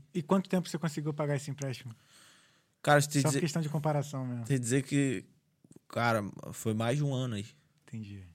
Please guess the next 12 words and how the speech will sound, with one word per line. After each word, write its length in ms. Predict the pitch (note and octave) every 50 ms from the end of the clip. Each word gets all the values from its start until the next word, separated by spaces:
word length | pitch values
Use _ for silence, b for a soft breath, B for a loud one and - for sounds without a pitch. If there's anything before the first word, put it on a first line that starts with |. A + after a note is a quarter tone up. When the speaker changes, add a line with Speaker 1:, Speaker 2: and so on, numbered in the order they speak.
| _ _ _ _ -
Speaker 2:
Te 140 | - G#2+ G2
dizer 180 | G2 G#2 A2
que 140 | - B2 A#2+
tem 200 | - A#2 A#2+ A#2+
até 200 | A#2 - B2+ C3+
hoje 200 | C3+ C3 B2 A#2+ A#2+
ainda 160 | A#2 G#2+ G#2
pra 120 | - G#2+
pagar. 280 | - - D3 - - B2+
Speaker 1:
<laughs> 840 | D3+ D3+ F#3 G3+ G#3+ G#3 A3+ G#3 - A3 - A3+ - - - - - - _ _ _ _ _ _ _ _ _ _ _ _ _ _ _ _ - B B B B B B B B
Eu 80 | F3 D3
tenho 180 | - E3+ D3+